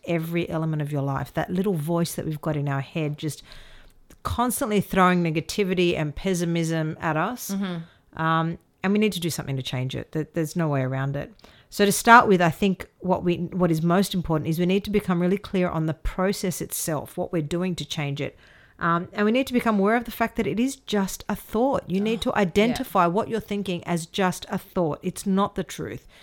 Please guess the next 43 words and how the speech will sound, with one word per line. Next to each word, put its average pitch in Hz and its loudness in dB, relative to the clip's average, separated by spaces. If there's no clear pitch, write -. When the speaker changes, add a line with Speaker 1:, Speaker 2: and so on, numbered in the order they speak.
Speaker 1:
It's 196 -4
actually 233 -2
never 196 4
really 190 4
the 165 0
truth 196 0
until 190 0
you 190 -2
make 175 0
it - -8
true. - -12
Speaker 2:
Yeah, 208 -2
that's 208 -4
right. 214 4
It's - -6
a 208 -6
thought 233 6
and 226 0
only 196 -2
a 196 -2
thought 175 -2
of, 185 -4
you 185 -6
know, 160 -2
of 202 0
which 226 4
you 208 0
have 185 2
hundreds 180 0
of 165 2
a 180 -2
day. 175 2
And 202 2
that 240 4
thought 226 2
has 196 -2
no 185 -2
power 180 -2
until 185 -2
you 170 -2
believe 151 0
it. - -10
Then 214 4